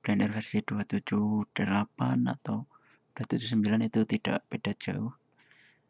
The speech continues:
sama saja. Mungkin letak toolnya yang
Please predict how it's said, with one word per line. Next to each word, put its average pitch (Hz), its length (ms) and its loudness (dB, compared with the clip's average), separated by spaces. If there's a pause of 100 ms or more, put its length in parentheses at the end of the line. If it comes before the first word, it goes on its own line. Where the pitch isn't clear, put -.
(120)
sama - 400 -8
saja. - 480 -6 (1040)
Mungkin 113 480 2
letak - 560 -6
toolnya 113 400 2
yang 107 240 0